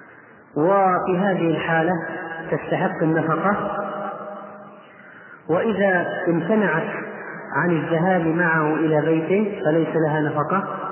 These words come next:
وينبغي أن يكون تسليمها لنفسها حقيقيا بأن تأتي إلى بيته، إذا زفت إليه مثلًا تم التسليم،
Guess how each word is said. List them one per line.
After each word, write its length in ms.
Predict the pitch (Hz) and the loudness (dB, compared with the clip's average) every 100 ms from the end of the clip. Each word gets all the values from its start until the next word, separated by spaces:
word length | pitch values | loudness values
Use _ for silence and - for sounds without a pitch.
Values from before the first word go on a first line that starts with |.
| - - - - - - - - - - - - | -10 -12 -14 -14 -18 -20 -20 -20 -20 -18 -18 -2
وينبغي 540 | 151 202 214 190 180 175 | 2 2 2 2 2 2
أن 100 | 170 | 0
يكون 380 | 160 196 180 | 2 2 2
تسليمها 580 | 165 160 185 196 185 170 | 0 -2 2 2 4 2
لنفسها 440 | 160 175 165 170 160 | 2 0 -2 0 0
حقيقيا 840 | 151 160 170 156 185 160 165 208 208 - - - - - - - - - - - - - - | 0 -2 -2 0 -2 0 2 2 0 -4 -8 -10 -12 -14 -16 -18 -16 -18 -18 -20 -20 -20 -10
بأن 360 | 151 226 220 202 | -2 0 0 0
تأتي 360 | 220 202 143 190 | 0 0 0 0
إلى 280 | 175 165 | 2 2
بيته، 500 | 151 135 - - - - - - - - - - - - - - - | 2 0 -2 -8 -10 -12 -14 -16 -16 -18 -20 -20 -20 -20 -20 -10 -2
إذا 240 | 180 180 | 2 2
زفت 480 | - 233 - 185 180 | 2 0 0 -2 0
إليه 420 | 170 180 185 170 | 0 2 2 2
مثلًا 400 | 170 147 170 214 233 170 170 - - - - | 0 0 0 0 -2 -6 -8 -12 -14 -8 -2
تم 280 | 208 185 175 | -2 0 -2
التسليم، 680 | 160 160 147 143 131 143 | -2 -4 -2 -2 -2 -4